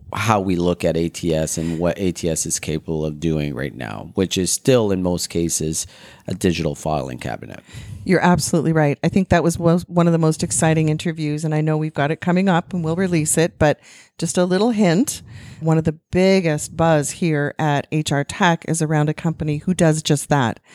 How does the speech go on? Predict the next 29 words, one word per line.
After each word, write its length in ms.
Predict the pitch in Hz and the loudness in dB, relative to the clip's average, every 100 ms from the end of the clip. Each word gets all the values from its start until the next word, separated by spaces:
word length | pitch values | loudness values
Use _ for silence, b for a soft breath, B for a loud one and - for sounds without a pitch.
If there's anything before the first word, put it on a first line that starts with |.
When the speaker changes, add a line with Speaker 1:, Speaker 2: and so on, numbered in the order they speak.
| B B B | B B B
Speaker 2:
Take 280 | - 202 202 | 0 0 2
the 100 | 269 | 0
data 340 | 208 170 165 170 | 2 4 4 2
you 220 | 151 147 139 | 0 -2 0
already 360 | 147 156 160 | 0 0 -2
have 540 | 151 139 117 156 240 _ b b b b - | -2 -4 -2 -4 -4 _ b b b b 0
and 240 | 170 165 | 2 2
truly 680 | - - 190 220 226 185 147 | -2 -2 2 4 4 4 0
get 320 | - 156 - - | 0 0 0 -2
intelligent 720 | 151 - - 190 196 156 147 | -2 -2 0 2 2 0 -2
information 640 | 143 143 143 143 147 156 - | -4 -4 -2 -2 -2 -2 0
out 160 | 143 151 | 0 2
of 120 | 147 | 0
it, 100 | 143 | -2
including 920 | 175 180 - - 247 277 240 123 156 B B B B | -4 -4 -6 0 2 4 2 0 -2 B B B B
all 340 | - 202 214 226 | 2 4 4 2
of 140 | 190 | 0
those 320 | 185 185 175 | 0 0 -2
dusty 500 | 160 160 196 - 214 | -2 -2 -2 0 2
old 320 | 208 208 214 | 2 2 0
resumes 540 | 202 190 175 151 156 175 | 0 0 0 -2 -4 -4
that 120 | 160 | -6
are 60 | 160 | -4
sitting 320 | - 160 160 | -4 -2 0
in 60 | |
your 100 | 156 | 0
applicant 380 | 147 - - 151 | 0 -2 -4 0
tracking 360 | 160 165 - 185 | 4 4 4 -2
system 420 | - 143 - 82 | -2 -4 -6 -8